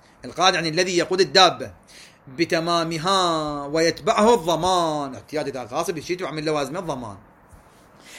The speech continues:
ولو كان بالعكس، كيف؟ شنو بالعكس؟ بيان ذلك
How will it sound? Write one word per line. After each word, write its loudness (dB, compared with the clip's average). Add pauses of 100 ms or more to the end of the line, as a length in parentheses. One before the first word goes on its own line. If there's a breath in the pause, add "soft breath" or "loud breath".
(160 loud breath)
ولو -4
كان 2
بالعكس، 0
كيف؟ 4
شنو -2
بالعكس؟ -2
بيان 2
ذلك -6